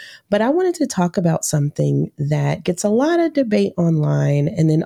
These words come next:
also people have been reaching out to me to kind of figure out when should they think about quitting their job if they want to be an entrepreneur. And so I wanna spend a little time on this episode talking about that because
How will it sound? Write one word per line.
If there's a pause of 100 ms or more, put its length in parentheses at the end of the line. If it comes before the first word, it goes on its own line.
also
people
have
been
reaching
out
to
me (380)
to
kind
of
figure
out (280)
when
should
they (240)
think
about
quitting
their
job
if
they
want
to
be
an
entrepreneur. (640)
And
so
I
wanna (100)
spend
a
little
time
on
this
episode
talking
about
that
because